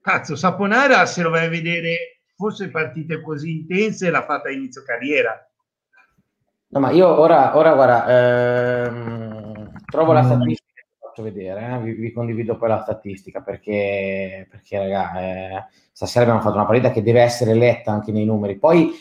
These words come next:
Speaker 2: dopo parleremo della prossima partita che ci aspetta, perché secondo me poi è anche giusto avere la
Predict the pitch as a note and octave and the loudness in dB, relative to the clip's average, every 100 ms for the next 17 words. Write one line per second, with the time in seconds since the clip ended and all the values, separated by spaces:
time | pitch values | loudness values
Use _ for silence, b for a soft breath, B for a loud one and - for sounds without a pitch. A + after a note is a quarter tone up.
0 | B - D#3+ E3+ C#3+ C3 B2+ C3 B2 A#2+ | B 0 2 4 4 4 4 4 4 2
1 | C3 B2 B2+ B2 A#2+ B2+ A2+ A#2+ A#2 - | 0 0 0 0 0 0 0 -2 -4 2
2 | C#3 D3 B2 A2+ A2 A2+ G#2+ A2+ A#2 C3+ | 2 2 0 0 -4 -8 -6 -2 0 2
3 | C3+ b b b - A#2 A2+ A2+ G#2+ A#2+ | 0 b b b -4 -2 0 -2 -2 -4
4 | A2+ - A#2+ A2+ A2 - _ - - A2 | -4 0 4 4 2 -4 _ -10 -4 0
5 | B2 A#2 | 2 4